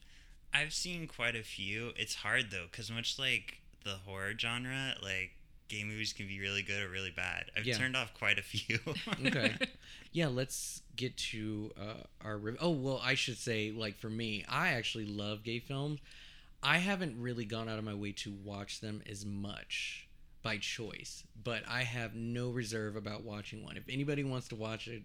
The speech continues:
Speaker 2: a, a gay-themed film, I would totally watch it. And it doesn't even have to be men. It could be women, whatever. Doesn't bother me.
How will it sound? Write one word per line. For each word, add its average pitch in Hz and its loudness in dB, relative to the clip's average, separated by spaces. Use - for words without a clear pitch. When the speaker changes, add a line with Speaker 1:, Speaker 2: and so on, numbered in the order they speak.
Speaker 2:
a, 110 -4
a 107 -4
gay-themed 110 0
film, 107 -2
I 104 -4
would 104 -4
totally 107 -6
watch - -8
it. - -6
And 139 2
it - 2
doesn't 151 2
even 135 2
have 123 0
to - -8
be 110 0
men. 107 -2
It 104 -8
could 110 -4
be 107 -2
women, 123 2
whatever. 107 0
Doesn't 113 0
bother 101 -2
me. 107 -6